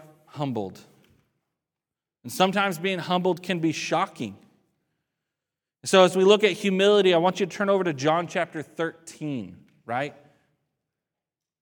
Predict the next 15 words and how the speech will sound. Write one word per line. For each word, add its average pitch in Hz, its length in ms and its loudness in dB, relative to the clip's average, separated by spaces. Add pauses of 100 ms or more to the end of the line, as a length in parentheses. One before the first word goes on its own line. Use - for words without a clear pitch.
(400)
So 160 120 -6
what 190 720 0 (320)
is 160 180 -4
a 165 60 -2
life 151 460 -2
of 131 120 -16
humility? 135 540 -6
What 131 160 0
does 175 160 0
it 165 140 -4
look 170 400 2
like 160 280 2
when 147 200 -4
we 143 100 -2
live 147 500 2